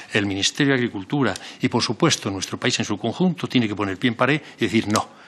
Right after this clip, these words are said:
no podemos aceptar estos recortes". El plan de recuperación económica, que valoramos muy positivamente en lo que pueda significar también para España, de medidas, eh, económicas, apenas se destinan quince mil millones de euros, digo apenas porque es para el feader y es para toda la Unión Europea,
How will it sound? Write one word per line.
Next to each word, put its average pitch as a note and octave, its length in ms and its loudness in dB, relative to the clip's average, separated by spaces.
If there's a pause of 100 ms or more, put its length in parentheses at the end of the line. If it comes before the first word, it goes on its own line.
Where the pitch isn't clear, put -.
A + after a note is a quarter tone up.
(500)
no C3 160 4
podemos G2+ 300 0
aceptar A#2 580 0
estos - 260 0
recortes". - 440 -4
El A#2+ 100 2
plan F3+ 180 6
de F3 60 4
recuperación C3+ 480 0
económica, A#2+ 440 2
que A2+ 140 0
valoramos A#2 380 2
muy C#3+ 160 0
positivamente A#2+ 680 0
en A2 60 0
lo G2 100 -6
que A2 140 -4 (440)
pueda A#2+ 240 2
significar G#2 500 0
también G#2 280 -2
para G2 160 -2
España, C3 420 0 (540)
de A2+ 120 0
medidas, G2 480 -2 (520)
eh, G#2 460 0
económicas, C3 680 2 (300)
apenas C#3+ 340 4
se C3+ 80 2
destinan B2+ 380 2
quince A2+ 260 -2
mil A#2 140 0
millones A2 360 -2
de A2 60 0
euros, B2 220 2
digo A2+ 180 2
apenas C3+ 380 4
porque A#2+ 240 -2
es - 80 0
para G#2 180 0
el G2+ 60 2
feader B2+ 420 2
y A2+ 120 2
es B2 100 2
para G#2 260 4
toda C3+ 400 4
la F#2 80 -2
Unión F#2 280 -6
Europea, B2+ 460 2